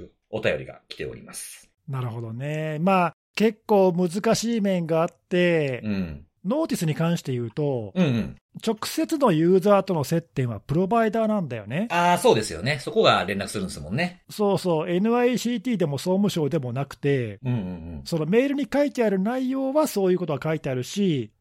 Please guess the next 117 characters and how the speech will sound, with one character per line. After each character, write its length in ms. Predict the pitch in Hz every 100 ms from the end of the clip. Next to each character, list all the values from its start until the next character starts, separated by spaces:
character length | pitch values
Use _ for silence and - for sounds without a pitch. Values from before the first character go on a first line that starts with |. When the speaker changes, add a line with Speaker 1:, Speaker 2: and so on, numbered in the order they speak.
| _ _ -
Speaker 2:
井 100 | 190
上 180 | 202 214
さ 140 | 214
ん 20 | 202
が 60 |
言 80 | 202
っ 20 |
て 60 | -
た 100 | 185
み 60 |
た 80 | 151
い 20 | 131
に 60 |
そ 100 | 143
の 80 | 127
ち 80 | 165
ゃ 80 | 165
ん 60 |
と 140 | 170 131
ジ 160 | 147
ー 140 | 156 170
オ 60 |
ー、 20 | 131
ジ 100 | 139
ェ 40 |
ー 40 | 135
ピ 100 | 139
ー 40 |
の 80 | 127
ド 140 | 127
メ 160 | 135 147
イ 100 | 139
ン 280 | 123 113 117
が 140 | 131
書 120 | 160
い 80 | 165
て 100 | 156
あ 60 | 147
る 80 | 131
こ 140 | 156
と 100 | 208
が、 240 | 196 160 - _ _ -
ま 140 | 185
あ 40 | 160
そ 100 | 151
の 140 | 139
信 220 | - 175
用 120 | 175 175
に 80 |
つ 100 | 165
な 100 | 170
が 80 | 170
る 80 | 180
ん 40 |
じ 60 | 160
ゃ 40 |
な 80 | 165
い 60 | 156
か 120 | 214
っ 140 | - _ -
て 80 |
い 400 | 156 143 131 123
う 80 | 120 - _ _
こ 120 | 156
と 80 | 147
を 20 |
言 80 | 127
っ 20 |
て 100 | 190
た 120 | 165
け 100 | 135
ど、 380 | 135 190 143 113 -
Speaker 1:
う 40 | 101
ん。 260 | 85 69 - _
Speaker 2:
ま 60 | 262
あ 40 |
で 40 | 262
も 80 |
メ 240 | 180 247 311
ー 20 |
ル 20 |
自 140 | 320 -
体 140 | 220
が 80 | 175
届 400 | 180 285 - 185
く 0 |
の 100 | 240
は 160 | 185
プ 120 | - 143
ロ 100 | 202
バ 140 | 247
イ 60 | 226
ダ 100 | 220
ー 40 |
か 60 | 208
ら 80 |
来 140 | - 175
る 100 | 135
ん 40 |
だ 60 | 101
よ 120 | 101
ね。 100 | 160
Speaker 1:
う 40 | 123
ん、 20 |
う 40 |
ん、 260 | 127 120 110
う 0 |
ん、 0 |
う 60 | 110
ん、 1000 | 107 92 90 78 69 69 65 69 65 -
う 20 |
ん。 20 | 196
Speaker 2:
な 120 | 220
ん 120 | 180
で、 320 | 196 202 180
そ 100 | 175
の 400 | 180 180 175 170